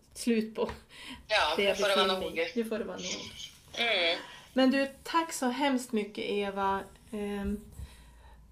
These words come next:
Speaker 1: hälsa dina kompisar i kvinnojouren också och tacka för deras
Speaker 2: Mm.
Speaker 1: arbete. Och så
Speaker 2: Det ska jag göra.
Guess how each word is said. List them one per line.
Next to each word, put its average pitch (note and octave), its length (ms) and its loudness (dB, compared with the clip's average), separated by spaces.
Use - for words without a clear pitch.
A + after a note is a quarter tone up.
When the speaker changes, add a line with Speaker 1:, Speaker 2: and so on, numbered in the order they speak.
Speaker 1:
hälsa A3+ 420 0
dina A3 340 4
kompisar G#3+ 840 2
i G#3 280 -4
kvinnojouren G#3 760 0
också G3+ 300 -6
och G3+ 140 -6
tacka G3 280 -10
för - 100 -10
deras F#3+ 320 -6
Speaker 2:
Mm. G3+ 100 0
Speaker 1:
arbete. A#3 640 0
Och G3+ 160 -6
så - 260 -6
Speaker 2:
Det G3+ 80 0
ska G3 140 0
jag G3+ 180 4
göra. F3+ 260 -2